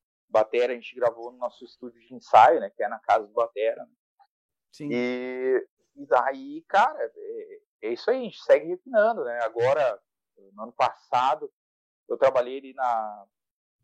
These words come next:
Speaker 1: na importadora da Marshall, né? Então, assim, eu, o contato ali, eu, eu fiz uma grande amizade ali com, com o Lucas ali, que é o, é o cara que fazia toda essa parte de manutenção ali do, né, dos Marshalls e tal.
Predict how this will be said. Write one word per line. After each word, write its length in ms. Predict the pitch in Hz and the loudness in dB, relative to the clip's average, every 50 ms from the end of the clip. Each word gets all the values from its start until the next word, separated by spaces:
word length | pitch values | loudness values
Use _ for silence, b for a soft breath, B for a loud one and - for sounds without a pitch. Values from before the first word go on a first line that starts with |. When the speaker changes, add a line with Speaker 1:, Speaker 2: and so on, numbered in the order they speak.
| _ _ _ _ _ _ _ | _ _ _ _ _ _ _
Speaker 1:
na 120 | 110 107 110 | -6 -6 -6
importadora 640 | 110 - 127 123 117 - 123 120 117 117 131 151 151 | -4 -4 -6 -2 2 2 2 2 2 -2 -2 -2 -2
da 120 | 139 131 | -2 -4
Marshall, 540 | 127 123 117 117 - - - - 143 120 110 | -6 -6 -6 -8 -8 -10 -14 -12 -12 -12 -12
né? 160 | 110 117 123 _ _ _ _ _ _ _ _ _ _ _ _ _ _ _ _ _ _ _ _ - | -12 -18 -20 _ _ _ _ _ _ _ _ _ _ _ _ _ _ _ _ _ _ _ _ -18
Então, 540 | - 104 107 104 _ - 120 117 120 127 | -16 -14 -14 -14 _ 2 4 4 4 4
assim, 240 | 135 127 - - 143 139 | 0 -4 -6 -12 -10 -6
eu, 160 | 139 139 120 | -4 -2 -2
o 220 | 120 - - 123 | -4 -4 -8 -14
contato 640 | - - 151 143 143 143 - 135 127 135 151 151 - | -12 -10 -10 -10 -8 -6 0 2 2 2 2 0 -4
ali, 160 | 147 127 131 | -12 -12 -10
eu, 160 | 143 143 127 _ _ | -12 -12 -12 _ _
eu 140 | - 107 107 _ | -20 -20 -20 _
fiz 180 | - 123 131 _ | -20 -20 -16 _
uma 140 | 147 151 147 | -6 -6 -4
grande 260 | 139 135 143 151 160 | -2 -4 -6 -4 -6
amizade 560 | 175 170 175 160 _ 147 139 147 151 160 156 165 | -10 -10 -12 -12 _ -2 0 2 2 0 0 -4
ali 280 | 151 139 131 139 147 _ | -10 -10 -10 -14 -16 _
com, 440 | - 151 151 151 151 151 151 147 - _ | -18 -18 -16 -16 -16 -18 -18 -20 -18 _
com 60 | - - 139 - 285 - | -14 -14 -14 -14 -14 -14
o 160 | 139 143 139 131 | -12 -12 -8 -4
Lucas 540 | 135 147 175 185 - - 180 175 156 - | -2 -2 -2 -2 -2 2 2 2 2 2
ali, 200 | 135 123 131 139 | -2 -8 -8 -10
que 120 | 143 - 156 | -10 -4 -2
é 240 | 143 143 143 147 143 | 0 2 2 2 2
o, 280 | 135 123 - - 120 123 | 0 -2 -4 -4 -6 -8
é 40 | |
o 40 | 120 | -8
cara 280 | - - 131 135 135 147 | -4 0 0 0 0 -2
que 80 | _ _ | _ _
fazia 400 | - 156 135 123 - 143 156 - _ - | -8 -8 -8 -8 -8 -8 -10 -8 _ -10
toda 340 | 151 151 160 160 170 175 170 - - | -12 -10 -6 -4 -4 -4 -6 -8 -14
essa 180 | 151 151 - - | -18 -14 -14 -12
parte 360 | - - 123 131 147 - _ | -8 -4 -4 -4 -4 -4 _
de 80 | - 156 | -14 -8
manutenção 840 | 156 151 151 - - 160 156 147 - - - 151 151 151 165 160 | -8 -8 -8 -8 -12 -14 -14 -14 -16 -6 0 2 4 4 4 0
ali 200 | 143 131 131 139 | -2 -4 -6 -8
do, 280 | 143 143 131 127 123 117 | -4 -2 0 0 0 0
né, 160 | 120 120 123 | -2 -4 -6
dos 160 | 120 _ _ _ | -6 _ _ _
Marshalls 560 | - 123 113 110 127 - - - 113 107 101 101 | -2 0 0 0 0 -2 -6 -10 -12 -12 -12 -12
e 40 | _ | _
tal. 280 | - 110 117 127 - | 0 2 2 2 0